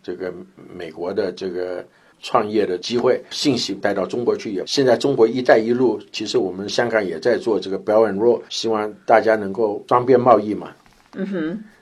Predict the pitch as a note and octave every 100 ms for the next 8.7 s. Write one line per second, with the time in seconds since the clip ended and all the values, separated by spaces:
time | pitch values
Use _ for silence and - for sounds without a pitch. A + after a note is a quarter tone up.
0 | _ F#3+ F#3 C#3 C#3 G2 F#2+ - - -
1 | - - F#3+ A3+ F#3+ D#3+ F#3+ A3 G3+ G3+
2 | B3 F#3 E3+ D#3+ C#3+ A#2+ B2+ A2+ - A3
3 | C4+ - F3+ F3+ F#3 G3+ F#3 F#3 E3 F#3+
4 | - D3+ D#3+ F3 G3 F#3 F3 D3+ C#3 D#3+
5 | D#3+ D3 D3+ G#2 A2 - A2+ - D3+ -
6 | F#3 A#3+ G3 - - A#3 A#3 G#3+ A3 -
7 | D#3+ - G#3 G#3+ D#3+ - F3+ G#3+ D#3 D#3+
8 | G3 F#3+ - - - -